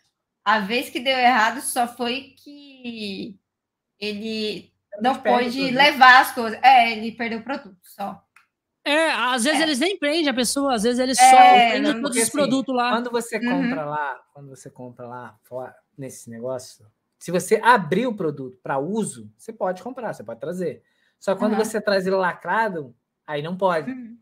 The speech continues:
Speaker 2: porque tem as
Speaker 3: Não pode.
Speaker 2: taxas, aí dá outro rolê. É igual quando você vai pros Estados Unidos e compra, sei lá, um produto lá que você quer vender aqui. Geralmente eles te obrigam a, a abrir,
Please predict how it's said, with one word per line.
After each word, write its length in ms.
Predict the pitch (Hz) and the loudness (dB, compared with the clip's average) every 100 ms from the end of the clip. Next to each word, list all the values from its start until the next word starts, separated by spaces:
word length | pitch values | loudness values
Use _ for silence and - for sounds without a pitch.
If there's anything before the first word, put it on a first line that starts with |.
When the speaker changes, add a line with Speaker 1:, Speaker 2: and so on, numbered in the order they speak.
| - | -20
Speaker 2:
porque 200 | - 143 | -16 -16
tem 160 | - 147 | -14 -10
as 80 | |
Speaker 3:
Não 80 | 170 | -6
pode. 240 | 160 156 143 | -2 -2 -2
Speaker 2:
taxas, 360 | - 131 - | -8 -20 -20
aí 340 | 127 135 147 151 147 139 | -16 -14 -14 -16 -18 -12
dá 120 | 147 | -10
outro 220 | 156 165 175 | -8 -10 -10
rolê. 300 | 185 170 - - _ _ - | -8 -8 -10 -16 _ _ -6
É 60 | |
igual 160 | 175 196 | 0 2
quando 140 | 262 269 | 2 0
você 80 | |
vai 140 | 254 247 | 0 0
pros 160 | 240 | -2
Estados 360 | 220 208 220 208 | -8 -4 -4 -2
Unidos 300 | 196 196 180 | -4 -6 -8
e 80 | 196 | -10
compra, 600 | 185 190 185 180 175 143 | -8 -6 -4 -4 -2 -6
sei 140 | - 170 | -8 -8
lá, 200 | 147 139 | -6 -10
um 160 | 135 | -16
produto 440 | 127 151 147 160 151 | -12 -10 -8 -10 -8
lá 180 | 143 180 | -8 -8
que 80 | |
você 180 | 185 185 | -10 -8
quer 100 | 185 | -6
vender 260 | 175 170 156 | -6 -4 -6
aqui. 240 | 156 151 | -6 -8
Geralmente 360 | 135 147 143 147 | -8 -6 -8 -12
eles 180 | 160 - _ _ _ _ | -20 -20 _ _ _ _
te 100 | - | -6
obrigam 340 | 180 151 170 185 | -4 -2 -4 0
a, 280 | 208 170 151 | -2 -4 -10
a 140 | 170 | -4
abrir, 420 | 175 185 185 135 | 0 0 -2 -4